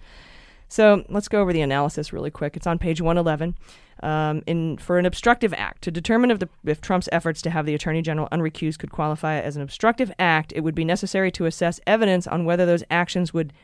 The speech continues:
naturally impede the Russia investigation. That inquiry would take into account the supervisory role that the Attorney General, if unrecused, would play in the Russia investigation. It would also have to take into account the Attorney General's recusal covered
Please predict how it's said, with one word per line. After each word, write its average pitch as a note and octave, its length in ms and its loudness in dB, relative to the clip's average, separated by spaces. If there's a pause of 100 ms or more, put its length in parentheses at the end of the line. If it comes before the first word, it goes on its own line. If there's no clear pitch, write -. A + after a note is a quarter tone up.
(100)
naturally G3 560 2
impede D#3+ 380 -2
the E3+ 60 -2
Russia F3 280 2
investigation. C#3 760 -6 (480)
That E3+ 220 2
inquiry G3 400 4
would F3 160 0
take F3 180 0
into F#3 240 0
account D#3 320 -2
the C#3+ 60 -8
supervisory F3+ 640 0
role F#3 400 4 (300)
that C#3+ 120 -4
the D#3 100 0
Attorney F3 340 0
General, F3 400 2
if E3 160 -4
unrecused, E3 640 0
would D#3 180 -4
play F#3+ 220 2
in F3 80 2
the C#3+ 80 -2
Russia B2+ 240 -6
investigation. C3 760 -8 (360)
It E3 60 -2
would E3 100 4
also E3+ 240 2
have D#3 140 -2
to E3 60 -12
take D#3 220 -2
into D3+ 140 0
account D3 300 -2
the D3+ 100 -2
Attorney D3+ 280 -2
General's D3 360 -4
recusal E3+ 520 0
covered D3+ 360 0